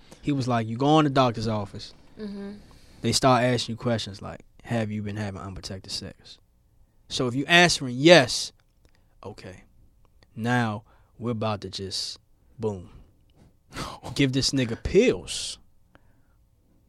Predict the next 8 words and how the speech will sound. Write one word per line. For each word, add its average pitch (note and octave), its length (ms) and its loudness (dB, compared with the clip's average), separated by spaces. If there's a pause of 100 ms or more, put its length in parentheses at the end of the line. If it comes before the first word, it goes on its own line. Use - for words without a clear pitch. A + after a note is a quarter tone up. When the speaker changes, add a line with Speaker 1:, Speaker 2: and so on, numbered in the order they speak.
(200)
Speaker 1:
So C3+ 240 0
he A3+ 180 6
thinks D3+ 420 2 (140)
he B3+ 260 6
has G#3 360 10
something C3 480 2
and D3 100 -4
he's, C3+ 160 -2